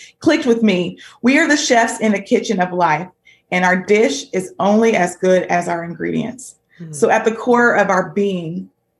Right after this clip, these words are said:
Speaker 1: mental health is the key component. And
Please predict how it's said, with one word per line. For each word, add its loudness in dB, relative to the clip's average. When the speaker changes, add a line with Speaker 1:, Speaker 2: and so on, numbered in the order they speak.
Speaker 1:
mental 4
health 0
is -6
the -6
key -6
component. -10
And -2